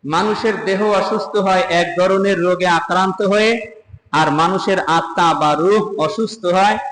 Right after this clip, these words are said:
ভিন্ন ধরনের রোগে আক্রান্ত হয়ে। দুইটার হাকিকত যেহেতু ভিন্ন, সুতরাং রোগও ভিন্ন, রোগও ভিন্ন।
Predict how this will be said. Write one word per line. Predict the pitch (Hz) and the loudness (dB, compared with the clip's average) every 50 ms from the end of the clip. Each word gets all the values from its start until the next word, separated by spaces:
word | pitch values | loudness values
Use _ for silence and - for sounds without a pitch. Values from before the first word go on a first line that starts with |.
| - - _ - 262 254 | -12 -14 _ -14 -10 -6
ভিন্ন | 139 151 190 220 233 233 240 247 254 240 | -2 -2 0 0 0 0 0 0 0 0
ধরনের | 247 190 190 196 202 208 208 214 220 214 190 175 | 0 2 2 2 2 2 2 2 2 0 0 2
রোগে | 190 196 196 185 180 196 202 202 208 214 220 220 - | 0 0 0 0 0 2 2 2 4 2 2 2 2
আক্রান্ত | 175 175 170 - - 170 180 185 180 156 - 143 | 2 0 2 0 0 0 2 0 0 -2 -4 -4
হয়ে। | 139 147 147 139 131 117 101 - - - _ _ _ _ _ _ _ _ _ _ - | -2 0 0 0 0 -2 -4 -8 -14 -20 _ _ _ _ _ _ _ _ _ _ -20
দুইটার | 131 139 180 226 240 - 247 247 233 220 | -12 -6 -4 -4 -2 0 0 0 0 0
হাকিকত | 190 - - 165 170 175 - 254 269 262 254 269 262 - - - | 0 -2 0 0 0 0 0 0 -2 0 0 0 0 0 0 2
যেহেতু | 240 240 240 240 240 240 226 | 2 4 4 4 2 0 0
ভিন্ন, | 170 196 226 233 220 220 220 240 262 262 240 - 254 - - - - - | 0 0 0 0 0 0 0 0 0 -2 -4 -6 -8 -12 -12 -10 -6 -4
সুতরাং | 226 214 - 226 214 208 208 202 202 185 180 175 | -4 0 2 2 4 4 4 2 2 0 0 2
রোগও | 202 220 240 240 233 - 214 190 165 - | 4 4 4 4 4 4 2 2 0 0
ভিন্ন, | 151 160 170 165 147 139 123 107 98 - _ _ _ _ _ _ _ _ _ - 135 165 | 0 0 0 -2 -2 -4 -6 -6 -10 -12 _ _ _ _ _ _ _ _ _ -4 0 2
রোগও | 196 233 269 269 254 - 240 214 185 - | 4 4 4 4 4 2 2 2 2 2
ভিন্ন। | 156 160 151 139 120 107 101 | 0 0 0 0 -2 -4 -6